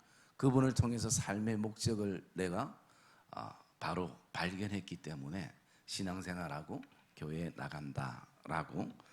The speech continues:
답하는 분들도 있습니다. 우리에게 어쩌면 굉장히 어색한 질문일 수도 있지만, 오늘 저는 그 질문을 좀 우리 스스로에게 던지고 싶습니다.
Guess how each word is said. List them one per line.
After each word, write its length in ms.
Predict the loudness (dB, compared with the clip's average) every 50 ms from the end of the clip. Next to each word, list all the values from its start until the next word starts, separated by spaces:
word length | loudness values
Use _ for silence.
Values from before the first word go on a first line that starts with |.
| -20 -20 -20 _ _ -6
답하는 440 | -4 -2 0 0 -2 -2 -4 -6
분들도 640 | -6 -8 -8 -8 -6 -6 -6 -6 -6 -6 -6 -8 -8 -8 -2
있습니다. 440 | -2 -2 -2 -2 -6 -8 -10 -12 -18 -20 _ _ _ _ _ _ _ _ _ _ _ _ _ _ _ _ _ _ _ _ _ 2
우리에게 260 | 6 6 8 8 8
어쩌면 520 | 6 4 4 4 4 6 4 4 2 2 0
굉장히 500 | 0 0 0 2 0 0 0 0 -2 -2 0
어색한 480 | 2 4 4 4 6 6 6 6 6
질문일 440 | 4 2 2 4 4 4 4 4 4
수도 240 | 2 0 0 0 -2
있지만, 640 | -4 -2 -4 -4 -4 -2 -2 -2 -4 -4 -8 -12 -14 -20 _ _ _ _ _ -4
오늘 420 | 0 2 2 2 2 0 -2 -4 -6 -6
저는 260 | -2 0 0 0 0
그 140 | 0 -2 0
질문을 560 | 2 0 0 2 2 2 2 2 2 2 0
좀 260 | -2 -4 -6 -6 -8 -12 -16 _ _ -12
우리 220 | -8 -4 -2 2
스스로에게 680 | 4 4 2 2 2 0 2 2 4 2 2 0 -2 -6
던지고 400 | -4 -4 -2 -2 -2 -4 -4 -4
싶습니다. 580 | -6 -8 -8 -8 -10 -10 -10 -12 -14 -16 -18